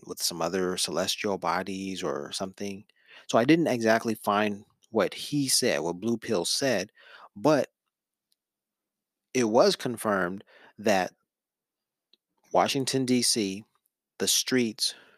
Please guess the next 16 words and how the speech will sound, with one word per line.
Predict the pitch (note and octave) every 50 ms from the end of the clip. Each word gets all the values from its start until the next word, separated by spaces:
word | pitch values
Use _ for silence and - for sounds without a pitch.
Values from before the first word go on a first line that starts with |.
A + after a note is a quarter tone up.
| _ _ _ _ _ _ _ - -
northwest, | F2+ G2 G2 G2+ - - F2+ G2 F#2+ F#2+ F#2 G2 G2 F#2+ - - -
northeast, | D#2 E2+ F2+ G2+ G#2 - - - G2+ G2 G2+ G2+ G2 - - -
east, | G2+ G2 F2+ - - _ _ -
you | A2+ G#2+
know, | - -
all | - - F#2+ G#2 G#2 G#2+
of | G2+ F#2
these | G2 F#2 G2 F#2
different | - - F#2+ - - G2+ F2+ F2+ - - - - - - - -
directions | - F#2 F#2 F#2 F2+ F#2 G#2 G#2+ - - G#2+ G2 F2+
that | F2+ E2+ -
these, | G#2 G2+ G2 F2+ - - - -
uh, | F#2+ F2+ E2 E2 D#2+ D#2 D#2 - A2 - - _ _ _ _ _ _ _ _
streets, | - - - - - C3 C#3 C3 G#2+ - - - - - - - - _ _ _ _ _ _ _ _ _ _
you | - G2+ E2+
know, | F3 F3+ E3+ - - - G#3 G#3